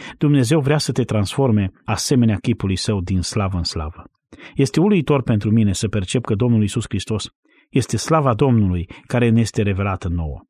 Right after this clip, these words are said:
Este și mai uluitor să descoper că El este slava Domnului revelată pentru noi. Cel mai uluitor este să înțeleg că El este slava Domnului revelată în noi. Hristos în voi, nădejdea slavei. O, Doamne!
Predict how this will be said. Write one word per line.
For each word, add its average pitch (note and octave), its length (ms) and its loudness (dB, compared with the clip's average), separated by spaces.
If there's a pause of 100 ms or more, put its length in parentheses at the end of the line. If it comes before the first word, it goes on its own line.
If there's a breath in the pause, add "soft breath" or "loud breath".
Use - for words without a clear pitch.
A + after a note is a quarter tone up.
(120)
Este D3 280 2
și - 200 0
mai A3+ 220 4
uluitor B2 400 2
să - 140 -2
descoper B2 500 -2
că - 100 -4
El B2 60 2
este A2+ 220 -2
slava C#3+ 340 0
Domnului C3 420 2
revelată A#2 540 0
pentru A2 320 -2
noi. D#3 300 -2 (260)
Cel G3 220 0
mai F3+ 160 2
uluitor A#2+ 420 2
este A#2 260 2
să - 120 -2
înțeleg A2+ 360 0
că - 100 -6
El G2+ 80 0
este G2 220 -4
slava A2 340 -2
Domnului G2 460 0
revelată F2+ 600 -4
în F#2+ 180 -4 (120)
noi. D#2 280 -8 (320)
Hristos C3+ 500 0
în C3+ 120 2
voi, D#3 360 0 (160)
nădejdea G2+ 600 -2
slavei. - 600 -10 (320)
O, G#2 200 0
Doamne! D2+ 440 -6